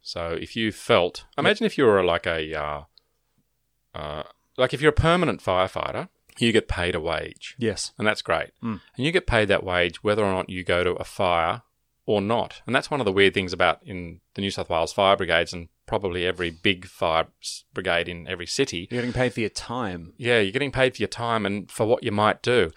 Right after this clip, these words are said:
Speaker 2: Yeah.
Speaker 1: Now, if you're working in a busy station, um, in a particular, um, environment,
Speaker 2: Mm-hmm.
Speaker 1: suburb, for example,
Speaker 2: Mm-hmm.
Speaker 1: the chances are that you'll be doing a lot more work than, um,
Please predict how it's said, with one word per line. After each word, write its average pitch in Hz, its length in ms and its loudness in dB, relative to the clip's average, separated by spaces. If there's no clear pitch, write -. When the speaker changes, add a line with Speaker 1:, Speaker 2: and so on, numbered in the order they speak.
Speaker 2:
Yeah. 107 160 -4
Speaker 1:
Now, 110 220 4
if 120 180 -4
you're 131 80 2
working 131 400 0
in 98 380 -2
a 107 60 -8
busy 101 340 0
station, 92 760 0
um, 87 360 -4
in 92 100 -8
a - 40 -10
particular, 87 580 -2
um, 85 420 -10
environment, 92 720 4
Speaker 2:
Mm-hmm. 143 200 -2
Speaker 1:
suburb, 85 420 2
for 90 100 -4
example, 85 440 0
Speaker 2:
Mm-hmm. 113 180 -6
Speaker 1:
the 110 60 -6
chances 120 480 2
are 82 240 2
that - 100 -8
you'll 98 100 0
be 92 100 0
doing 90 220 2
a 87 60 0
lot 95 180 4
more 85 200 -2
work 85 420 4
than, 82 460 -8
um, 82 480 -8